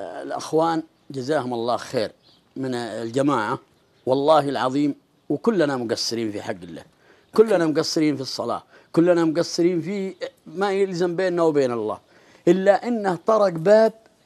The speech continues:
عظيم. وش هو؟ بر الوالدة.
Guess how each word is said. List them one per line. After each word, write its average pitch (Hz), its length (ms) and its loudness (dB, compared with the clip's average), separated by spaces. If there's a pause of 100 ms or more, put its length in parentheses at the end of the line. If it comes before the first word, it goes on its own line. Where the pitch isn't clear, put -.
(720)
عظيم. 135 340 2 (1120)
وش 156 300 -2
هو؟ 156 80 -4 (600)
بر 151 100 6
الوالدة. 110 460 -4